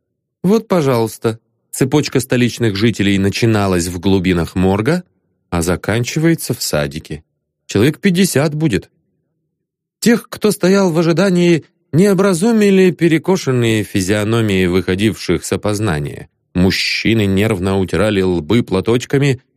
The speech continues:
а нескольких дам вывели под руки, им стало дурно. Очередь упрямо двигалась к цели.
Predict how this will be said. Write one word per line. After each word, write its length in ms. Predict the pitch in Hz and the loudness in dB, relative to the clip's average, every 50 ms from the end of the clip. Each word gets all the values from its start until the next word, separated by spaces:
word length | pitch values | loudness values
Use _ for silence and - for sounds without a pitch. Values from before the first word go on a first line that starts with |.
| _ - | _ -2
а 100 | - 147 | 0 2
нескольких 800 | 147 127 123 139 135 - - 143 143 135 131 - 147 135 107 87 | 2 4 2 2 0 -2 -4 -4 -4 -4 -2 0 0 0 0 -2
дам 340 | 82 82 98 117 131 135 | -2 -2 0 0 0 0
вывели 480 | 117 92 87 95 113 120 120 131 135 135 | -2 0 0 2 2 2 2 2 2 0
под 340 | 131 - - 98 110 117 123 | 0 0 0 0 0 2 2
руки, 260 | 131 131 117 - - | 0 -2 -2 -2 -4
им 280 | 76 - - 85 101 107 | -4 -2 -2 -2 -2 -2
стало 300 | - - 107 113 120 131 | -2 -2 -2 0 0 0
дурно. 480 | 117 98 95 104 110 120 127 101 - - _ _ _ _ _ _ _ _ - | 0 -2 -2 -2 0 0 0 -2 -2 -6 _ _ _ _ _ _ _ _ 0
Очередь 440 | 135 165 170 - 196 190 180 - 180 | 0 0 2 2 2 2 2 2 0
упрямо 540 | 170 139 - 110 127 151 170 170 170 170 | -2 0 0 0 2 2 2 2 0 0
двигалась 540 | 147 117 90 107 120 107 117 117 117 113 - | 0 -2 -2 -2 -2 0 2 0 0 0 -2
к 80 | - - | -8 -10
цели. 400 | - - 90 90 87 90 90 | -4 -2 0 0 0 0 -2